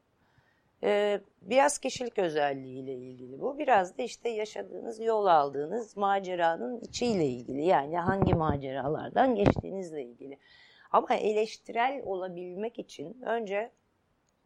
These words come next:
önce bir defa şey... Yani, e, şu masayı, şu masadaki düzeneyi, e, yani gördünüz, kabul ettiniz ya da gördünüz,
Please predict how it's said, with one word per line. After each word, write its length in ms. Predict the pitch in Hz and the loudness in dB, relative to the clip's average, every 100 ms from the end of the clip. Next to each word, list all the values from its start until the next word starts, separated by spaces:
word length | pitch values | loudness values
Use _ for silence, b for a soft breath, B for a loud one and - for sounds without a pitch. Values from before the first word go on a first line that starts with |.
| _ | _
önce 260 | 175 196 196 | -8 -6 -6
bir 80 | 175 | -8
defa 320 | 190 202 202 | -6 -4 -4
şey... 320 | - 175 131 B B B _ | -4 -6 -6 B B B _
Yani, 360 | 160 165 156 156 | -6 -6 -6 -8
e, 560 | - 160 160 165 160 160 - - | -6 -6 -4 -2 -2 -4 -10 -18
şu 420 | - 247 240 - - | -4 0 2 0 -8
masayı, 800 | 180 180 190 196 - 160 143 160 | -8 -2 0 0 -2 -4 -4 -6
şu 140 | - | -6
masadaki 680 | 196 185 - 190 185 - 165 | -4 -4 -6 -8 -8 -8 -8
düzeneyi, 840 | 170 160 175 175 170 170 180 175 - | -6 -4 -2 -4 -6 -6 -8 -8 -6
e, 100 | 156 143 143 143 143 B B _ _ | -6 -6 -6 -8 -10 B B _ _
yani 260 | - 175 160 | -4 -2 2
gördünüz, 680 | 226 214 165 127 135 196 - | 4 6 4 -2 -8 -10 0
kabul 340 | - 190 190 | 0 2 0
ettiniz 680 | 143 - - - 240 - 226 | 0 -2 -16 -4 -4 -4 -2
ya 200 | 202 147 | -2 0
da 80 | |
gördünüz, 600 | 240 240 202 135 131 208 | 0 2 2 0 -6 0